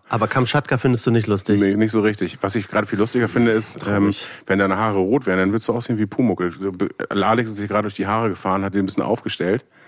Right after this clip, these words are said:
Speaker 1: Ja.
Speaker 2: Das hab ich gerade <laughs>
Speaker 1: Stehen die ganz schön au-, ich muss mal wieder, ich muss mal wieder zu Katharina.
Speaker 2: Ja?
Speaker 1: Äh, Grüße gehen raus an Katharina,
Speaker 2: Mhm.
Speaker 1: meine Friseurin.
Speaker 2: Ja.
Speaker 1: Die muss das mal wieder hübsch machen. Hier vor
Speaker 2: Seiten-,
Speaker 1: allen Dingen die Seiten wieder ein bisschen
Speaker 2: Seiten
Speaker 1: färben.
Speaker 2: kurz.
Speaker 1: Seiten auf Null.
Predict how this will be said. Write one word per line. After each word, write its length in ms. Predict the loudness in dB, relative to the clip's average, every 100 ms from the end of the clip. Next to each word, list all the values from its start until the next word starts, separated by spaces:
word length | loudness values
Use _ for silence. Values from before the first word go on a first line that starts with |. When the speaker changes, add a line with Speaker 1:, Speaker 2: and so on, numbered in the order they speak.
| -8 -2
Speaker 1:
Ja. 220 | 0 -2 _ -8
Speaker 2:
Das 100 | -4
hab 80 |
ich 100 | -2
gerade 240 | 0 0 0 -2 -6 -8 -12
<laughs> 500 | -2 -2 2 0 2
Speaker 1:
Stehen 220 | 0 2 2
die 140 | 2
ganz 160 | 0 0
schön 100 | 0
au-, 80 | 0
ich 100 | 0
muss 140 | 2
mal 120 | 2 2
wieder, 160 | 4
ich 80 | 2
muss 120 | 2
mal 120 | 2 2
wieder 140 | 2
zu 120 | 0
Katharina. 520 | 0 2 4 4 2 -4 _ _ -20 _
Speaker 2:
Ja? 220 | 0 0 0 _ _ -20 -20 -10
Speaker 1:
Äh, 140 | -6 -2
Grüße 260 | 0 2
gehen 140 | 2 2
raus 200 | 2 0
an 80 | 0
Katharina, 440 | 0 2 2 0 -4
Speaker 2:
Mhm. 320 | -2 2 0 -2 _
Speaker 1:
meine 160 | 0 0
Friseurin. 580 | 2 0 2 2 0 -2 _ 0
Speaker 2:
Ja. 200 | 0 -2 _ _ -2
Speaker 1:
Die 60 |
muss 160 | 0 2
das 100 | 2
mal 120 | 2
wieder 120 | 4
hübsch 200 | 2 0
machen. 240 | 0 2 2
Hier 100 | 0
vor 120 | 2
Speaker 2:
Seiten-, 40 | 2
Speaker 1:
allen 80 | 4
Dingen 100 | 2
die 100 | 2
Seiten 440 | 2 2 2 0
wieder 160 | 2 2
ein 80 | 0
bisschen 240 | 0 -2
Speaker 2:
Seiten 100 | 0
Speaker 1:
färben. 280 | 0 2 2
Speaker 2:
kurz. 340 | 2 2 -2 -12 -20 -20 -20 -20 _
Speaker 1:
Seiten 320 | -2 0 2
auf 180 | 0 2
Null. 300 | 2 2